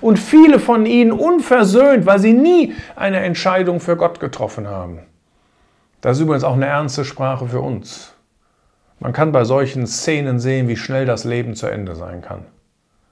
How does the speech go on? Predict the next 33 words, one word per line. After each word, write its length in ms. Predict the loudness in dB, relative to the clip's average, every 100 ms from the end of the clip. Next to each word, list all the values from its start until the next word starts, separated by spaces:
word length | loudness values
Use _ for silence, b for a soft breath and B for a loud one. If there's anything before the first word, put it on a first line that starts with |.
| _ _ _ _ _ _
Ein 140 | -12 -6
Unfall, 680 | -6 -4 -2 0 0 -4 -12 _ _
ein 160 | -12 -8
Attentat, 840 | -8 -6 -6 -4 -4 -6 -10 -20 _ _ _ _ _ _
ein 200 | -4 -2
Krieg. 440 | 2 2 2 -2 -12 _ _ _ _ _ _ _ _ _ _ _ -10
Das 160 | -6
Leben 240 | -2 -2 -2
kann 140 | -4
in 120 | -4
einer 260 | -4 -2 -2
Sekunde 460 | -2 -6 -6 -8 -8
zu 140 | -8
Ende 280 | -10 -10 -12
sein. 300 | -12 -14 -16 _ _ _ _ _ _ _ _ _ _ _
Und 120 | -8
wenn 120 | -4 -2
du 100 | -2
dich 240 | -4 -4
bis 160 | -12 -6
dahin 300 | -4 -2 -4
nicht 200 | -6 -8
für 180 | -8
Gott 200 | -2 -4
entschieden 600 | -2 -8 -6 -8 -8 -10
hast, 460 | -12 -12 -14 -20 -20 _ _ _ _ _ _ _ -10
dann 160 | -8 -6
ist 140 | -8
es 140 | -8
für 140 | -8 -8
ewig 400 | -6 -6 -8 -14
zu 100 | -18
spät. 720 | -18 -16 -16 -18 -20 -20